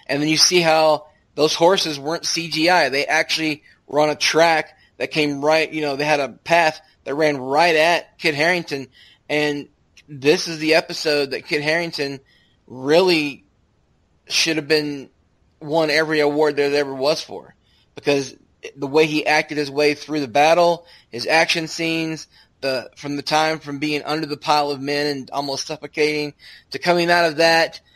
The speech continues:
to chasing Ramsay down to Winterfell and watching Wun Wun die, and then to beating the shit out of Ramsay and then stopping when he, when he realizes that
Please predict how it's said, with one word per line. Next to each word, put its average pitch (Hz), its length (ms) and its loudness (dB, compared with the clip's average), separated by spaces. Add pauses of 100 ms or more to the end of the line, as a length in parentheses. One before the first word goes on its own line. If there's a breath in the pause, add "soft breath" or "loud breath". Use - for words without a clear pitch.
(160 soft breath)
to 143 180 -2
chasing 190 480 0
Ramsay 185 360 -2
down 175 240 2
to 156 100 -4
Winterfell 165 840 2 (340 soft breath)
and 147 320 0
watching 156 460 2
Wun 165 240 -4
Wun 165 200 -2
die, 156 540 2 (280 soft breath)
and 156 140 -2
then 160 120 0
to 139 120 -6
beating 175 360 0
the 160 60 -2
shit 175 340 4
out 156 160 2
of 156 100 0
Ramsay 156 400 -2
and 147 120 -2
then 139 100 -8
stopping 175 580 0
when 147 100 -4
he, 147 120 -6
when 147 160 -6
he 147 120 -6
realizes 147 600 -4
that 135 260 0